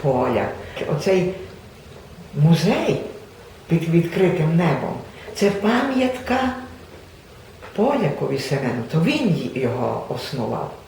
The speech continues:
Ми дружили красиво, вся група. Хлопці у нас були дуже хо-,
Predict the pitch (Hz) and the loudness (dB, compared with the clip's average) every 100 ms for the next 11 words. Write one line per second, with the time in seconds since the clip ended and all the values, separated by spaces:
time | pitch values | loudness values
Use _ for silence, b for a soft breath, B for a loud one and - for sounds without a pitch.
0 | - B B B 160 165 170 165 190 175 | -20 B B B 2 2 2 4 6 6
1 | 160 147 143 156 147 143 - 151 139 123 | 6 4 2 2 2 0 0 4 6 4
2 | 131 139 - 135 135 147 143 131 - - | 0 -2 -2 -4 -2 0 0 0 -6 -6
3 | - - B B B - 156 165 - - | -6 -8 B B B -4 0 2 0 0
4 | 147 147 143 143 143 139 156 190 247 196 | 2 4 4 4 4 4 2 -4 0 2
5 | 147 - | 2 -2